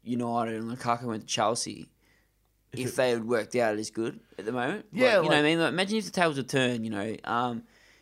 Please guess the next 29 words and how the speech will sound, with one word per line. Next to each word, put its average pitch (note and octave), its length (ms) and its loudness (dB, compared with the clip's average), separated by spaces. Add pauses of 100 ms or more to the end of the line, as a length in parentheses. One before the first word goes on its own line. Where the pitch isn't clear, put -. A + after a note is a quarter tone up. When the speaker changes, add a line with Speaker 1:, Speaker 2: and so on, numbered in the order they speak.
(140)
Speaker 1:
it'd D3+ 160 0
be F3 120 0
interesting D#3 380 0
to A#2 60 -2
see, A#2 260 2
but, A2+ 340 2 (400)
you C#3+ 120 0
know, B2 200 4 (300)
United, D#3 480 4 (460)
they D#3+ 100 2
get G#3+ 160 4
the F#3 80 0
result C3+ 340 4
again, A2 220 -2
and, C#3+ 180 0
and E3+ 240 0
that's F#3 180 0
all E3 80 4
they B2 120 2
care A#2 220 2
about. A#2 220 2
I A2 60 2
think C3 180 -4
they A2+ 60 -4
don't E3+ 380 -2
need C3+ 320 -2
to C3 100 -8
win B2+ 440 -2 (260)
big E3 400 0